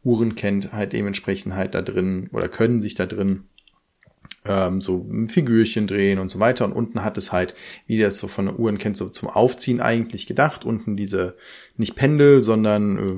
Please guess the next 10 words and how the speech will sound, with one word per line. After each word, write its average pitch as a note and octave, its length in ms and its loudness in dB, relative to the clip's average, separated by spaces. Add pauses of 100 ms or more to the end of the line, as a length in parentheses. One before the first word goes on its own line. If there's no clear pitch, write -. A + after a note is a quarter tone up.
(180)
äh, - 40 -4
ja, - 220 -4
wo G#2+ 140 0
dann F2 160 -4
halt G2 180 -4
die F#2+ 60 -8
Gewichte G2+ 400 -2
hochlaufen F#2+ 540 -2
und - 40 -12
eigentlich F2 360 -10